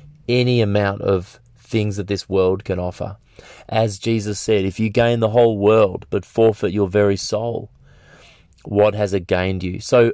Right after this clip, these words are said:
I trust God, not my circumstances. I trust his words. I don't look at my bank account. I look at what he is saying to me and what he said is true.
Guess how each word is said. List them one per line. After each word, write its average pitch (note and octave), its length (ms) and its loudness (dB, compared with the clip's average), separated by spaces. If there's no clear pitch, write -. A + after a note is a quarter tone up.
I E3 500 -2
trust - 760 -4
God, G#2 640 4
not A#2 320 2
my G#2+ 180 -2
circumstances. - 1200 -8
I C3 240 2
trust C3+ 360 -4
his A2+ 200 -6
words. A#2+ 340 2
I A#2 160 0
don't C3+ 220 0
look B2+ 360 2
at A2+ 200 0
my G2 260 -2
bank A#2 460 -4
account. F2+ 420 -8
I A2 160 2
look A#2+ 260 0
at A2 120 0
what A2 240 4
he G#2 240 0
is F#2+ 120 -4
saying G2+ 580 -6
to G2+ 100 -6
me F#2 180 -4
and F#2 100 -2
what F#2 160 0
he F#2 120 -2
said F#2 420 -6
is F2+ 220 -8
true. F#2+ 380 -6